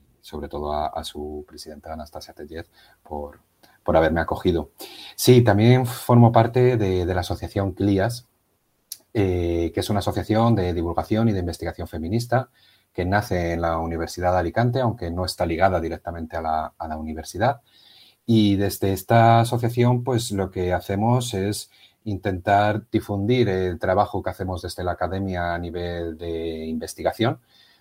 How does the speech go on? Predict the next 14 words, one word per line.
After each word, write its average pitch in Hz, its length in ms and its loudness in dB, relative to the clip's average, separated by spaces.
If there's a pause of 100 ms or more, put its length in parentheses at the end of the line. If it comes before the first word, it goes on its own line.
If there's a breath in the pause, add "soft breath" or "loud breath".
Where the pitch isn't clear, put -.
pero 107 180 2
también 101 460 2
trabajos, 110 920 2
eh, 85 560 -6
de 78 460 -10
formación. 98 680 -2
Trabajamos 92 400 -2
mucho 87 460 -4
con 87 200 -6
la 82 80 -4
Generalitat 82 420 -8
Valenciana, 104 600 -2
formando 82 500 -6
a, 80 260 -2